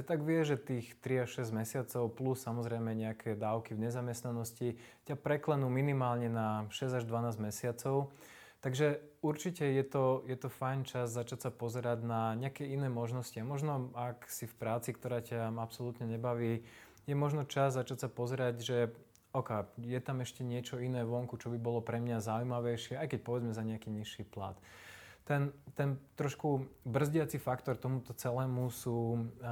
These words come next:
ale dlhy, respektíve úvery. Um,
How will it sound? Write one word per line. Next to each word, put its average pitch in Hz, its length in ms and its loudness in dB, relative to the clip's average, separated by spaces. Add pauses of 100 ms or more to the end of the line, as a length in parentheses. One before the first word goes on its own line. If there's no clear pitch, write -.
(260)
ale 120 240 -2
dlhy, 117 400 0
respektíve 113 640 -2 (160)
úvery. 113 480 0 (560)
Um, 120 560 0